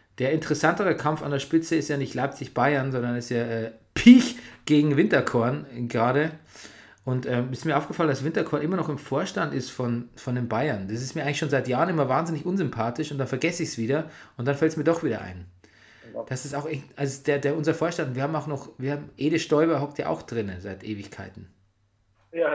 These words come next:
Speaker 3: okay.
Speaker 1: Ich hasse eigentlich unseren Vorstand.
Speaker 2: <laughs> Ich wollte gerade sagen, es ist ein komischer Verein, von dem du da Fan bist.
Speaker 1: <laughs> Ja,
Speaker 2: Bayern.
Speaker 1: denke ich mir auch manchmal. Gut, so, ähm,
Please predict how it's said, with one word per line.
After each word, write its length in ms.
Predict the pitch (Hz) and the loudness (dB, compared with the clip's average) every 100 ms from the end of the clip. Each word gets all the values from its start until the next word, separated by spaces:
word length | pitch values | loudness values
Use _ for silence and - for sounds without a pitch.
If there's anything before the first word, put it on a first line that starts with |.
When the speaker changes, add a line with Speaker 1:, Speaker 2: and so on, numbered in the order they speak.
| - | -2
Speaker 3:
okay. 320 | 147 - - _ _ - - - _ _ _ _ _ _ - | -8 -10 -12 _ _ -20 -20 -20 _ _ _ _ _ _ -16
Speaker 1:
Ich 100 | - | -4
hasse 220 | 170 139 | -2 0
eigentlich 180 | 120 107 | -2 -4
unseren 240 | 95 98 | -6 -8
Vorstand. 600 | 92 110 101 - 87 90 95 | -10 -10 -10 -10 -12 -12 -10
Speaker 2:
<laughs> 60 | - - - - - 302 302 - - - _ _ - | -8 -10 -12 -18 -12 -12 -14 -20 -20 -20 _ _ -6
Ich 80 | - | -4
wollte 100 | - | -2
gerade 120 | - | -2
sagen, 120 | - 123 | 0 -2
es 80 | |
ist 60 | - | -6
ein 20 | |
komischer 300 | - 127 123 | -8 -6 -6
Verein, 400 | 110 120 123 120 | -4 0 0 -2
von 100 | 123 | -10
dem 140 | 117 113 | -12 -10
du 80 | 113 | -6
da 100 | 117 | -4
Fan 280 | 123 117 | -2 -4
bist. 180 | 107 - - - - | -6 -10 -8 -8 -10
Speaker 1:
<laughs> 320 | - - - - | -12 -14 -20 -2
Ja, 280 | 127 202 | 2 2
Speaker 2:
Bayern. 260 | 131 117 113 - _ - | 2 -2 -4 -8 _ -8
Speaker 1:
denke 180 | 165 | -4
ich 60 | 185 | -4
mir 140 | 170 | -4
auch 80 | 196 | -4
manchmal. 420 | 214 151 - 87 90 _ - - - - - - - - - - _ _ | -4 -6 -8 -14 -16 _ -20 -20 -20 -18 -18 -20 -20 -20 -20 -20 _ _
Gut, 400 | 185 196 - - - - | 4 4 4 -4 -14 -20
so, 500 | - 156 139 - - _ - | 2 4 4 0 -12 _ -12
ähm, 560 | 135 135 135 135 127 117 | -8 -6 -4 -6 -8 -10